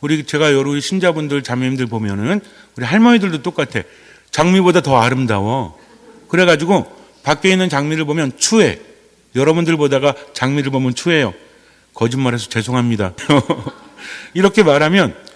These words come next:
이건 뭐예요? 장미가 아름답지 않다는 게 아니라 여러분들이 아름답기 때문에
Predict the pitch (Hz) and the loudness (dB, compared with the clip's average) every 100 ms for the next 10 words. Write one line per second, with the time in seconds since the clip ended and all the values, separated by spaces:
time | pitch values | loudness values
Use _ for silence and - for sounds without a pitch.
0 | _ 175 190 120 120 143 190 - - - | _ -2 0 2 2 0 -2 -12 -10 0
1 | 175 208 208 175 190 185 - 151 123 147 | 4 6 8 8 6 2 2 2 2 -2
2 | 147 143 101 110 151 104 - - _ _ | 0 0 -2 -2 -2 -4 -10 -20 _ _
3 | 139 175 196 190 180 127 147 180 175 170 | 2 4 2 2 2 2 0 0 -2 -2
4 | - 160 160 185 | -2 -2 0 -2